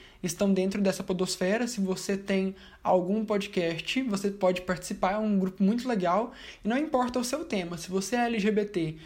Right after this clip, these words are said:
e se dedica a falar sobre qualquer coisa no qual o olhar L G B T faça parte, eu tenho certeza que você será super bem-vindo.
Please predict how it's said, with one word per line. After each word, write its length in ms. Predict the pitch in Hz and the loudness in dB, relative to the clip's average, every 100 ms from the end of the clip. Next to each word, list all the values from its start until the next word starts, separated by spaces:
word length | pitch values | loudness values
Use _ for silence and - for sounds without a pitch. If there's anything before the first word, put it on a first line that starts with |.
| - - | -16 -8
e 40 | |
se 120 | 160 | 0
dedica 680 | 196 196 165 208 233 - - | 2 2 2 -2 0 -2 0
a 440 | 175 180 180 175 160 | 2 4 4 2 0
falar 280 | 190 180 | 0 0
sobre 220 | 180 190 190 | 0 -2 2
qualquer 520 | 196 185 208 277 - | 2 0 0 -4 -4
coisa 600 | - 185 180 165 160 156 - - - | 2 2 4 -2 -4 -6 -12 -20 0
no 140 | 196 | 0
qual 360 | 202 202 185 190 | 2 4 4 4
o 40 | |
olhar 420 | 185 185 180 233 240 | 4 4 4 2 0
L 600 | 208 190 185 - 175 180 | -2 0 -2 0 2 4
G 100 | 180 | 4
B 120 | 180 | 2
T 180 | 175 160 | 0 -2
faça 280 | 185 190 214 | 0 -2 -2
parte, 680 | - 175 220 240 - 156 - - - | 0 4 4 2 -6 -8 -12 -14 -4
eu 60 | |
tenho 140 | 170 208 | 0 2
certeza 400 | 254 254 233 233 | 0 0 0 0
que 60 | |
você 160 | 220 202 | -4 -4
será 220 | 202 202 | 0 0
super 240 | - 208 233 | 0 0 2
bem-vindo. 640 | 202 175 175 233 262 320 | 2 0 0 0 0 -4